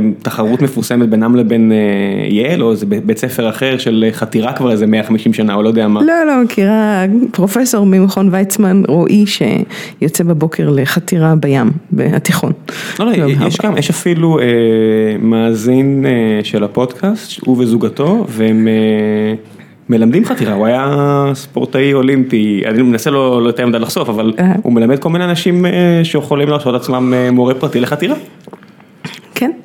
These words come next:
Speaker 1: זה
Speaker 2: אז,
Speaker 1: כיף.
Speaker 2: אה, אי אפשר לעשות אקדמיה בלי, אה, משהו בצד.
Speaker 1: למה? דווקא, אני, אני, אתה יודע, יש הרבה סיפורים של אנשים שזה היה כל חייהם,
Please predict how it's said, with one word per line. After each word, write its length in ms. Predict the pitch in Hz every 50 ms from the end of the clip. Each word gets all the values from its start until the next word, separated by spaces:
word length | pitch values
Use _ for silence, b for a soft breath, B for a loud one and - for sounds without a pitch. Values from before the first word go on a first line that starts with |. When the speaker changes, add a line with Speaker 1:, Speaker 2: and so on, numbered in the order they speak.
| - - - - -
Speaker 1:
זה 80 | - -
Speaker 2:
אז, 60 | 160
Speaker 1:
כיף. 100 | 349 349
Speaker 2:
אה, 160 | 143 151 156 - -
אי 60 | 349
אפשר 140 | 349 - 508 392
לעשות 220 | 240 214 - 190 202
אקדמיה 400 | 190 180 165 165 165 175 165 160
בלי, 480 | 156 151 190 185 214 208 165 139 - - - - - - -
אה, 240 | 151 147 143 139 135 - -
משהו 380 | 165 175 196 185 - - 127 - - - - - -
בצד. 300 | - 165 - - 98 - - - B B B B B B B B B B B - - 107 107 - -
Speaker 1:
למה? 220 | 127 151 151 113
דווקא, 260 | - - - - - 117 110 107 107 107 110 110 110 107 107 107
אני, 200 | 110 110 107 -
אני, 200 | 104 104 110 - -
אתה 80 | -
יודע, 120 | 123 156 135
יש 100 | - -
הרבה 140 | 95 110 113
סיפורים 380 | - - - 139 131 143 143
של 80 | 135 143
אנשים 260 | 123 120 - 143 139
שזה 360 | - - 110 - - - 135
היה 180 | 156 160 151 139
כל 320 | - - - 165 165 165
חייהם, 640 | 160 - - 151 135 127 123 92 156 160 139 120